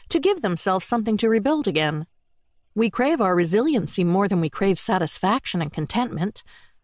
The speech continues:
We crave the opportunity to be bold and brave instead of the comfort call of security. We crave moving on. We crave fresh starts. We just don't know it. We don't let ourselves know it.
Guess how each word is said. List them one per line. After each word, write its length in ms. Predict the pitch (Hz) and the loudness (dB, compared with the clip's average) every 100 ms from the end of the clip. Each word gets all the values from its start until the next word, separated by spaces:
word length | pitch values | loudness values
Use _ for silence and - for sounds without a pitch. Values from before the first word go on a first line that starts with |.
| - | -2
We 100 | 311 | -2
crave 280 | - 381 381 | 2 2 4
the 120 | 302 | 2
opportunity 600 | 277 247 - 339 320 220 | 2 -2 -2 0 2 0
to 120 | 254 | 0
be 100 | 233 | 0
bold 440 | 220 240 277 311 202 | 2 2 2 2 2
and 140 | 190 | 2
brave 420 | 190 240 311 190 | 2 2 2 0
instead 320 | 156 151 220 | 0 -2 -2
of 100 | 214 | -2
the 80 | 165 | -4
comfort 460 | - 226 226 - - | -2 -2 -2 -4 -8
call 320 | - 208 214 | 0 2 2
of 80 | 147 | 0
security. 720 | - - 220 220 165 165 196 - - _ _ _ - | -6 -4 0 2 2 0 -4 -10 -20 _ _ _ -4
We 100 | 233 | -2
crave 360 | - 277 294 | 0 0 2
moving 340 | 208 175 160 170 | 2 2 2 2
on. 380 | 185 180 139 - - - | 2 2 -2 -8 -20 -2
We 140 | 262 | -2
crave 500 | - 254 302 240 202 - | 0 0 2 4 2 -2
fresh 320 | - 262 226 | -2 -2 0
starts. 540 | - 269 254 160 - - - - - _ - | 0 2 2 0 -6 -10 -20 -20 -20 _ -4
We 80 | |
just 260 | 160 214 220 | 0 0 0
don't 220 | 151 139 | -2 -2
know 220 | 165 202 | 0 2
it. 180 | 107 - - _ _ - - - | 0 -4 -18 _ _ -20 -18 0
We 200 | 220 330 | 4 4
don't 200 | 381 359 | 2 2
let 160 | 285 | 0
ourselves 520 | 247 185 - 143 143 | 2 0 -2 -4 -4
know 200 | 170 147 | -2 -2
it. 160 | 143 - | -4 -10